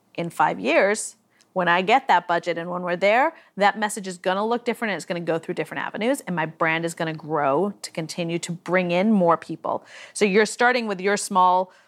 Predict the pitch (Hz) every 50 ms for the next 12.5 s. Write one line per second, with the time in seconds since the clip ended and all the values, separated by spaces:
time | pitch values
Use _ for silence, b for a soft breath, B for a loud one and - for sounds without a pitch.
0 | b b b _ _ _ _ _ _ _ - 185 170 185 185 180 175 - 175 170
1 | 170 175 165 170 165 - - - - - - 175 170 185 262 262 262 _ _ _
2 | _ _ _ _ - 160 165 165 175 - - 196 185 175 180 185 202 220 - -
3 | 202 190 190 185 170 160 170 - 170 160 160 156 160 156 151 147 151 160 185 202
4 | - - 185 165 - - 196 202 226 220 175 175 156 151 151 - 180 180 165 170
5 | 170 170 165 185 - - - - - 170 165 170 - - 170 156 - - - -
6 | 180 165 151 - 143 135 143 - - 147 135 131 - - - - - _ - _
7 | _ B B B B B B - 165 165 160 160 - 196 180 170 175 180 180 175
8 | 175 180 - - 190 180 - - 170 - - - 170 165 156 156 170 185 160 175
9 | 165 - 151 160 156 160 165 170 165 165 175 170 170 160 - 156 147 143 151 -
10 | - - - - - - - - - - - 190 185 - 175 165 170 165 - -
11 | 190 180 - 196 190 185 196 214 233 277 277 - B B B B B B - 208
12 | 208 226 240 277 285 - - 214 190 -